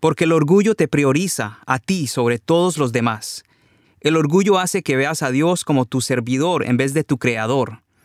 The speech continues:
El orgullo invierte tu propósito de enfocarte en los demás a enfocarte en ti mismo, y de repente tu singularidad y tu inmedible valor caen en un estado de desgracia.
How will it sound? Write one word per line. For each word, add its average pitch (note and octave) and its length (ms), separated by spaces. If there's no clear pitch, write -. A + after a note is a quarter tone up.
El D#3+ 140
orgullo F3+ 360
invierte G3+ 400
tu G3+ 120
propósito F3+ 600
de F#3+ 40
enfocarte D3+ 480
en F#3 80
los F3 140
demás D#3+ 480
a C#3 120
enfocarte D3 680
en C3+ 80
ti G3 260
mismo, C#3 480
y D#3+ 100
de E3 100
repente F#3 460
tu D3+ 120
singularidad C#3+ 800
y D3+ 160
tu D#3 140
inmedible D3 500
valor D#3+ 500
caen F3 340
en C#3+ 120
un D3 100
estado E3 460
de C3+ 120
desgracia. A#2+ 760